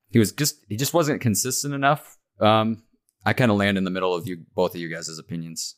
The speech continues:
Um, the thing that Andrew and I talked about this, um, just the, the, the fifth, fifth rounder seemed, I, I was hoping for more value there. That's what hurt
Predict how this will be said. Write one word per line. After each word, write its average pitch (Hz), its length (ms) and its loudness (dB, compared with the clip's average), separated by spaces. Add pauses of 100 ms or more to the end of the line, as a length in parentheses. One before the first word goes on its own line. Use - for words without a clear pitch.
(140)
Um, 87 240 0
the 95 140 0
thing 135 260 2
that 101 300 2 (920)
Andrew 101 200 4
and 90 60 6
I 87 80 2
talked 87 240 -8
about 87 180 -6
this, 85 300 -8 (160)
um, 85 300 -16 (680)
just 104 180 0
the, 95 160 4
the, 110 140 2 (180)
the 113 120 -2
fifth, 135 260 2 (600)
fifth - 240 0
rounder 104 540 2 (300)
seemed, 104 380 2 (260)
I, 101 260 4
I 101 100 2
was 101 100 0
hoping 104 260 -2
for 87 180 -10 (320)
more 90 260 2
value 85 360 -2
there. 85 300 -10 (260)
That's 95 320 -4
what 95 200 0
hurt 90 280 -6